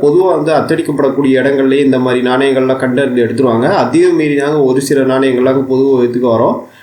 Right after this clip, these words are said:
இப்படிப்பட்ட நாணயங்களை சேர்க்கறதுக்கு ஒரு பெருங்கூட்டமே இருக்கு. பொதுவா இந்த மாதிரி நாணயங்கள்லாம் வந்து பாத்தீங்கன்னா, பெரிய பெரிய ஏல நிறுவனங்கள் இணையதளங்கள்ல வந்து ரன் ஆகிக்கிட்டு இருக்குங்க. அந்த மாதிரி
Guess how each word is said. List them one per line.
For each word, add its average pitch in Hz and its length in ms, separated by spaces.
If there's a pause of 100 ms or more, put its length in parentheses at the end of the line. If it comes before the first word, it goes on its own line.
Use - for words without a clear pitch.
(140)
இப்படிப்பட்ட 185 440
நாணயங்களை 156 480
சேர்க்கறதுக்கு 131 520
ஒரு 117 120
பெருங்கூட்டமே 135 640
இருக்கு. 120 280 (2000)
பொதுவா 208 280
இந்த 175 140
மாதிரி 165 300
நாணயங்கள்லாம் 147 600
வந்து 139 160
பாத்தீங்கன்னா, 120 400 (160)
பெரிய 143 220
பெரிய 143 400
ஏல 165 100
நிறுவனங்கள் 135 640
இணையதளங்கள்ல 127 840
வந்து 120 200
ரன் 123 200
ஆகிக்கிட்டு 120 300
இருக்குங்க. 110 300
அந்த 156 420
மாதிரி 143 220